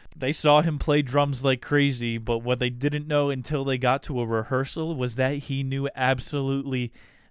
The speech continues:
zero musical theory. He didn't, like, understand the difference, not even musical theory. He didn't know what the difference between a verse and a bridge or a chorus.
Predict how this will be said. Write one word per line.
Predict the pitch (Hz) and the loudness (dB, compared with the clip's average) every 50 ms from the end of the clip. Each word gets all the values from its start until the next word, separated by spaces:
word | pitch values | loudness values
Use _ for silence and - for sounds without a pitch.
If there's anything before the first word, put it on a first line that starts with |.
| - 123 | -12 -10
zero | 113 117 117 143 165 165 156 156 151 147 151 151 135 - | -8 -4 2 4 6 6 8 8 8 8 6 4 2 -2
musical | 131 131 139 143 135 127 131 - - 127 123 | 0 2 2 2 2 0 -2 0 0 0 0
theory. | - - 127 123 117 107 104 98 - _ _ _ _ _ | 0 0 0 0 2 0 -4 -6 -10 _ _ _ _ _
He | - 127 131 143 | -6 -4 -4 -4
didn't, | 135 123 147 156 160 156 156 151 127 | 0 2 2 2 2 0 -4 -8 -4
like, | 147 143 139 139 117 | 0 0 0 2 2
understand | 135 131 135 135 135 131 - - 139 135 135 131 | 0 0 0 -2 -4 -6 -4 -2 -2 -2 0 -2
the | 127 | -4
difference, | 120 - - 139 135 - 151 143 135 - - - - - - - - - - - - - | -4 2 2 2 2 2 -4 -4 -4 -6 -8 -10 -10 -12 -16 -20 -20 -20 -20 -18 -16 -4
not | - 185 190 190 | 0 2 2 2
even | 185 165 156 147 | 2 0 0 2
musical | 147 170 180 165 151 143 139 | 2 2 2 2 2 0 0
theory. | - - 160 165 147 139 | 0 0 0 2 2 0
He | 123 131 143 | 0 -4 -4
didn't | 131 160 156 156 - - | -2 -2 -2 -2 -2 -2
know | 151 151 151 | 0 0 0
what | 143 143 139 135 123 - - - | 2 2 2 0 0 -4 -10 -2
the | - 143 | -2 0
difference | 127 147 151 139 147 135 120 | 2 2 2 2 0 -4 -2
between | 127 143 - 143 143 135 135 131 | -4 -4 0 0 0 2 0 0
a | 131 131 131 | 2 0 0
verse | 120 120 120 123 139 151 151 143 - - - - 143 139 - | 0 0 0 2 4 4 4 2 0 -4 -6 -6 -8 -10 -8
and | 123 135 135 131 131 | -2 -2 -2 0 0
a | 127 | -2
bridge | 117 - 123 123 131 135 143 143 135 127 | -2 -2 0 2 4 4 4 2 2 0
or | 131 127 123 | 2 2 2
a | 113 - | 0 0
chorus. | - - 147 147 131 113 104 - - - - | 2 4 4 4 4 2 -2 -4 -8 -8 -8